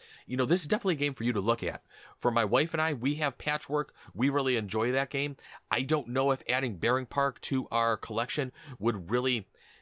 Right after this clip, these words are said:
kind of round out my collection at all. It's a really cool game. I like the art. I kind of like the whole bear look and everything.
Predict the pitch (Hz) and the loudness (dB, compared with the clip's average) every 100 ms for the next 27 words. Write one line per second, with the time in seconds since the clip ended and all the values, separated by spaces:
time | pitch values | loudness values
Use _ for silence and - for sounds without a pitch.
0 | _ - 127 98 107 110 120 117 117 127 | _ -4 -2 0 2 2 2 0 -2 -2
1 | 131 135 123 123 135 - 135 101 120 139 | -2 -2 0 2 0 0 -4 0 0 0
2 | 143 131 113 123 123 110 127 123 - 120 | -2 -4 -2 -4 -4 -2 -2 -4 0 0
3 | 135 - 104 135 131 120 123 110 123 117 | 0 -4 -6 -4 -2 -2 -4 -4 -2 -2
4 | 82 101 117 131 131 127 127 131 131 | -2 -2 0 -2 -6 -6 -6 -6 -8